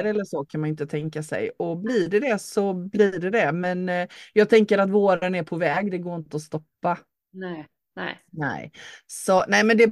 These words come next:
Speaker 2: bra med mig. Jag gillar också måndagarna. Jag tycker, alltså, den där första dagen i veckan, det är något särskilt med den.
Speaker 1: Mm.
Speaker 2: Så verkligen.
Speaker 1: Mm.
Speaker 2: Eh, och sen så är det ju så att när man lever lite så som du och jag gör, så spelar det inte så stor roll om det är lördag eller måndag.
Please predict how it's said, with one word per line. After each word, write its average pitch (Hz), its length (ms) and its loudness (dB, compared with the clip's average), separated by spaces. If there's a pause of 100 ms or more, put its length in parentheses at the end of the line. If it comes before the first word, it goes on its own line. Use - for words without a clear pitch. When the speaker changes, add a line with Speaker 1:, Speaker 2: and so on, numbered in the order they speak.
Speaker 2:
bra 180 240 4
med 180 140 -4
mig. 175 180 -4
Jag 214 120 2
gillar 214 400 -2
också - 320 -14
måndagarna. 165 800 -6
Jag 185 180 -10
tycker, 170 760 -4 (760)
alltså, - 220 -4
den 214 100 0
där 226 120 -2 (100)
första - 400 -6
dagen 196 280 -4
i 180 60 -8
veckan, 196 500 -10
det 240 60 -8 (120)
är 190 60 -4
något 147 180 -6
särskilt - 520 -10
med 427 160 -6
den. - 100 -10 (320)
Speaker 1:
Mm. 160 160 -20 (220)
Speaker 2:
Så 285 140 -8
verkligen. 302 720 -4 (300)
Speaker 1:
Mm. 208 400 0
Speaker 2:
Eh, 208 100 0
och 226 200 0
sen 277 180 -4
så 262 100 -4
är 262 120 2
det 196 60 0
ju 220 80 0
så 226 140 -4
att 214 120 -2
när 214 80 -4
man 214 180 -4
lever 196 380 0
lite 226 360 -8
så 185 200 -8
som 180 180 -8
du 170 120 -6
och 165 100 -4
jag 151 300 -4
gör, 165 300 -4
så - 360 -12
spelar 185 440 -4
det 180 60 -6
inte 196 280 -6
så 170 160 -4
stor 160 320 -4
roll 160 240 0
om 156 120 2
det 151 80 2
är 151 60 2
lördag 151 380 -4
eller 151 100 -4
måndag. 151 400 -4